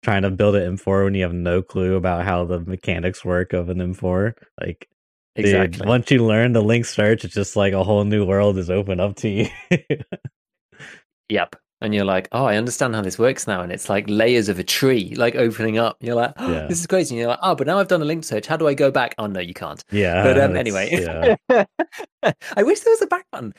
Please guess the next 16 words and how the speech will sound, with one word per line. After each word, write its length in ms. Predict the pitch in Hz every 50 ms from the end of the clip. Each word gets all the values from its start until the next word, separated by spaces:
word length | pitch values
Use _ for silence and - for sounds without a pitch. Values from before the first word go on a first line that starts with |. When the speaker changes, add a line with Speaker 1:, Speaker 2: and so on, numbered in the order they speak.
| - _
Speaker 2:
You 100 | 202 269
know 140 | 339 370 381
what? 180 | 370 302 - -
I 20 | 220
don't, 220 | 302 339 320 -
I 40 | 285
don't 100 | 311 359
think 120 | 381 339 311
I've 120 | 269 269 -
ever 160 | 240 226 294
seen 220 | 269 - 277 269 247
anybody 380 | 190 170 151 - 147 170 190
ask 260 | - 196 240 - - -
for 100 | - 123
that. 320 | 92 73 76 - - - _ _ _ _ _ _ _ _ _ _ _ _ _ _ _ _ _ _ _ _ _ _ _ _ _ _ _ _ _ _ _ _ _ _ _ _ _ _ _ _ _ _ _ _ _
Speaker 1:
Yeah. 460 | 123 113 110 110 110 104 104 107 104